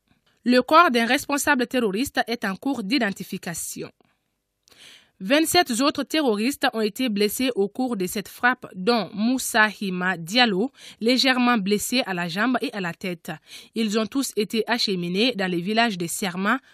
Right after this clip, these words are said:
pour des soins. Bilan matériel, deux véhicules pick-up brûlés,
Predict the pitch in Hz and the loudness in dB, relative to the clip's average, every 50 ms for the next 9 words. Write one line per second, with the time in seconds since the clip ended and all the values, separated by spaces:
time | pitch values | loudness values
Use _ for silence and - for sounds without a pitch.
0 | _ _ _ - 311 320 311 214 202 196 - - - - 180 156 - _ _ _ | _ _ _ 0 2 2 2 0 -2 -2 -4 -6 -6 -8 -10 -10 -12 _ _ _
1 | _ _ _ _ _ - 185 196 294 320 330 320 277 226 220 - 208 185 190 190 | _ _ _ _ _ -6 0 2 4 4 6 4 4 4 2 0 -2 -4 -2 -2
2 | 196 233 269 294 285 - _ - _ _ _ _ - 202 269 339 381 320 240 262 | 0 0 0 0 -2 -4 _ -20 _ _ _ _ -4 2 4 4 4 4 4 4
3 | 254 254 254 - - 254 220 214 190 - - 240 - - 240 226 220 - 185 170 | 6 6 4 4 2 -2 0 -2 -2 -4 -4 -6 -2 0 0 0 0 0 -6 -8
4 | - - 214 202 202 208 247 294 | -6 -4 -2 0 2 2 2 2